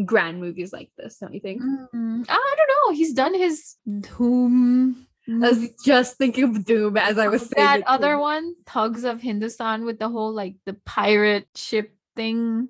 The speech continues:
Speaker 1: Oh, I don't think I've watched this. The other one is, like, what is it called? Um, the one with Kareena, where he's a cop.
Speaker 2: Oh, that one was, um,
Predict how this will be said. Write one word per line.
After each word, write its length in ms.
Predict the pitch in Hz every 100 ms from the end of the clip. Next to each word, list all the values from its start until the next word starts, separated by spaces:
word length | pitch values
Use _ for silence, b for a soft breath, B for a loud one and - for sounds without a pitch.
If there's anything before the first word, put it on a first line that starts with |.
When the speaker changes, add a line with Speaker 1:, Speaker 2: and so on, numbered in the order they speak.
| b b b
Speaker 1:
Oh, 520 | - 262 427 508 359 226
I 80 |
don't 140 | 214 349
think 200 | 440 403
I've 100 | 214
watched 320 | 160 190 -
this. 160 | 240 226
The 120 | 247
other 240 | 220 254
one 220 | 320 330 302
is, 100 | 262
like, 200 | 220 -
what 280 | 196 214 277
is 200 | 339 330
it 120 | 339
called? 240 | - 247 208 _ -
Um, 300 | 202 196 190
the 120 | 208
one 160 | 226 254
with 200 | 269 -
Kareena, 480 | 202 180 185 262 359 -
where 100 | 214
he's 160 | 247 226
a 60 |
cop. 340 | - - - - -
Speaker 2:
Oh, 160 | 294
that 120 | 294 294
one 120 | 571 659 508
was, 140 | 254 - -
um, 300 | 233 226